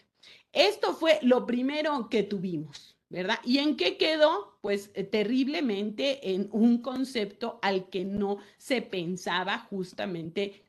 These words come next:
que llegáramos. Y eso quedó determinado, ¿verdad? Ya en cuando dictaminaron, eh, por parte del Senado, porque las Comisiones Unidas consideraron adecuado que no se hiciera esta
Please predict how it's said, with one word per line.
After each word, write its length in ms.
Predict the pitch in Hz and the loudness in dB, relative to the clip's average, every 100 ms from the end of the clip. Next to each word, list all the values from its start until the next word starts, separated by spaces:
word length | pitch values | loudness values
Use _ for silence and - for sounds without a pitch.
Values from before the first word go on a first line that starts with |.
| - | -2
que 180 | 185 170 | -2 0
llegáramos. 880 | 175 170 196 175 170 170 165 _ - - - | -4 -4 -4 -4 -8 -14 -18 _ -20 -18 -2
Y 160 | 226 | 4
eso 300 | 247 254 277 | 4 2 -2
quedó 300 | 277 202 220 | -4 -4 -2
determinado, 960 | 233 226 240 233 247 254 269 262 262 254 | -4 -4 -6 -6 -4 0 2 4 2 0
¿verdad? 500 | 214 190 196 208 185 | -4 -2 0 0 0
Ya 160 | 175 196 220 - | 0 2 2 0
en 260 | 196 185 | -2 -2
cuando 420 | 180 190 190 196 196 | -2 -4 -4 -2 -4
dictaminaron, 1000 | 220 - 214 226 247 269 269 262 269 - - _ | -4 -4 -2 -2 -2 2 2 2 -2 -6 -18 _
eh, 260 | 202 190 185 | -2 -2 -2
por 260 | 190 185 | -4 -2
parte 380 | 220 208 - 226 | 0 -2 -2 -4
del 180 | 233 247 | -2 -2
Senado, 760 | 320 311 320 302 277 302 - - | -2 2 6 6 4 0 -2 4
porque 440 | 302 294 294 294 | 4 4 0 -4
las 240 | 294 269 - | -4 -4 -4
Comisiones 760 | 269 269 277 302 294 294 285 | -2 0 0 -2 -2 -2 -2
Unidas 560 | 311 330 311 269 277 277 | -2 0 0 0 -2 -4
consideraron 760 | 254 247 240 269 254 240 254 | -4 -4 -4 -4 -4 -4 -4
adecuado 800 | 233 196 190 - 240 220 220 233 | -4 -4 -6 -2 0 2 0 -4
que 120 | 214 | -4
no 360 | 190 208 247 370 | -2 -2 -2 -4
se 180 | 440 415 | -4 -4
hiciera 460 | - 233 202 202 | -4 -4 -2 -2
esta 340 | 247 - 262 | -4 -6 -8